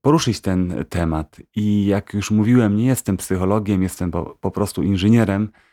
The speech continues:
to interesuje mnie ten temat. Chciałbym nauczyć się czegoś od ludzi, którzy odnieśli sukces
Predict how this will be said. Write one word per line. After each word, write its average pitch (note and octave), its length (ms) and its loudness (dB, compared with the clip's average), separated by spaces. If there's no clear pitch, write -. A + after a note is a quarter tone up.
to G2+ 420 0
interesuje D3 440 4
mnie G#2+ 160 6
ten F#2 200 0
temat. F2+ 520 -4
Chciałbym G#2+ 640 0
nauczyć A#2 420 0
się F#2+ 140 -4
czegoś F#2+ 460 -2
od F#2+ 340 -4
ludzi, G#2 540 0
którzy G2+ 300 0
odnieśli G#2 460 0
sukces - 680 -8